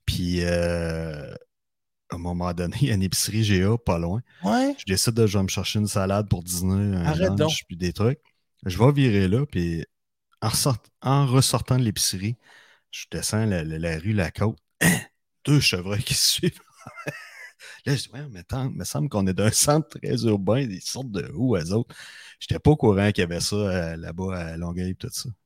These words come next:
Speaker 1: Mais j'ai
Speaker 2: Ben,
Speaker 1: resté surpris. Ça m'a fait, euh, j'ai parlé de ça au boy. « Oh, hey, il dit, il y en a beaucoup. Euh,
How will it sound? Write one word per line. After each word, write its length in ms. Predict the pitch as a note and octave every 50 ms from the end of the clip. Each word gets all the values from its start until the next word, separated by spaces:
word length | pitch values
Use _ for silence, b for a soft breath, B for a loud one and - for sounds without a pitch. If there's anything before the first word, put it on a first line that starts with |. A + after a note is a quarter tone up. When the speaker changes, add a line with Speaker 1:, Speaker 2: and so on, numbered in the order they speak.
| -
Speaker 1:
Mais 220 | - - - - F#3+
j'ai 120 | F#3+ G#3
Speaker 2:
Ben, 80 | G3 G#3
Speaker 1:
resté 200 | G#3 F3 D3 C#3
surpris. 420 | B2 - C3+ A2 - C3 C3+ E3+ F3+
Ça 140 | - C3
m'a 140 | A2+ G#2 G2
fait, 200 | - - A#2+ A#2+ - -
euh, 160 | G#2 F#2+ F#2
j'ai 140 | F2+ F2 F#2
parlé 220 | - G2 F#2 G2+ A#2+
de 120 | - - -
ça 140 | - - B2
au 60 | G#2
boy. « 180 | G2 - - C#3 C#3
Oh, 280 | C#3+ - C#3+ G3 F#3
hey, 180 | F#3+ F3+ G3 G3
il 40 | F3
dit, 80 | C#3+ D3+
il 40 |
y 140 | D3+ D3 D3+
en 40 | D3+
a 80 | D3 D#3
beaucoup. 500 | D3 D#3 - - E3 D#3+ E3+ G3 G3 F3+
Euh, 220 | D#3 C3 A2+ A2